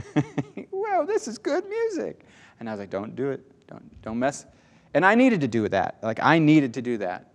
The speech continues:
because of the place that those musicians held in my heart. They were like, they were my apostles and prophets.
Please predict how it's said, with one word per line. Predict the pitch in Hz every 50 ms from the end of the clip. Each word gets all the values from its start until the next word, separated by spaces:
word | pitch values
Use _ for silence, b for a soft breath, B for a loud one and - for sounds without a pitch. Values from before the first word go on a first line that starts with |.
| b b b b b
because | _ 127 - - 147 131 113
of | 120
the | 107 110
place | 101 - - 139 139 143 127 113 113 - - - - _ b b b b b b b _
that | 117 113 139
those | 127 120 120 117 113 110 101 104
musicians | 113 113 107 101 123 131 127 - 117 107 104
held | - - 113 101 104 101
in | 101 95
my | 95 104 113 123
heart. | 120 104 101 95 95 -
They | 110 117
were | 117 107
like, | 98 - 113
they | 139 151
were | 147 147 151
my | 147 127 107 95
apostles | - 110 87 73 - - 95 90
and | 95 85
prophets. | - - - 60 64 - 50 - _ - -